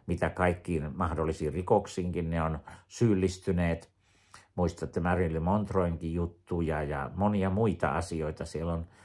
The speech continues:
siellä on epäselvyyksiä ollut vaikka kuinka paljon. Heitä on suojeltu, he ovat rikkaita. Ja nyt sitten kauheasti yritettiin jo kehua, mutta siinä oli sellainen ongelma, että tämä Kennedy, joka pyrkii Yhdysvaltain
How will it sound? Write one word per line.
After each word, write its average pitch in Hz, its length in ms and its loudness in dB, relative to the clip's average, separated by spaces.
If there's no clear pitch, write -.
siellä 101 300 4
on 95 220 0
epäselvyyksiä 76 1000 0
ollut 76 180 -4
vaikka 80 240 -6
kuinka 101 300 2
paljon. - 280 -6
Heitä 127 220 -4
on 113 60 0
suojeltu, 110 600 0
he 92 80 -2
ovat 90 260 -4
rikkaita. - 720 -6
Ja 85 80 0
nyt 101 180 4
sitten 92 500 2
kauheasti 90 880 8
yritettiin 76 560 -4
jo 71 80 -6
kehua, 120 460 4
mutta 85 280 -4
siinä 87 200 0
oli 87 120 0
sellainen 92 420 0
ongelma, 110 420 0
että 95 280 -2
tämä 110 460 4
Kennedy, 82 520 2
joka 85 180 -2
pyrkii 80 480 -2
Yhdysvaltain 78 720 -4